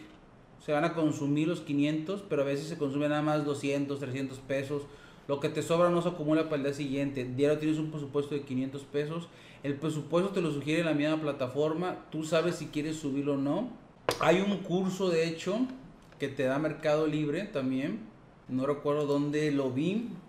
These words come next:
Ya lo, lo, de hecho lo tomé. Mercado A D S, ya. Mercado A D S, déjame lo abro aquí. Es este, Mercado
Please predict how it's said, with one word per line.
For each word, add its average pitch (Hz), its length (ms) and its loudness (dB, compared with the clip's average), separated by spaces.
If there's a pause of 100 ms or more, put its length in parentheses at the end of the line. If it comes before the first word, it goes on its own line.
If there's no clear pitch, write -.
(400)
Ya 139 100 4
lo, 175 180 4
lo, 143 160 -2
de 139 120 2
hecho 190 140 0
lo 180 120 2
tomé. 143 520 0 (560)
Mercado 147 460 4
A 170 100 6
D 160 240 4
S, 127 280 -4
ya. 123 280 -4 (1000)
Mercado 143 460 0
A 147 60 6
D 143 260 4
S, 127 200 -8
déjame 131 340 -4
lo 123 120 0
abro 127 200 2
aquí. 180 460 -6 (960)
Es 147 280 0
este, 156 540 0
Mercado 160 880 4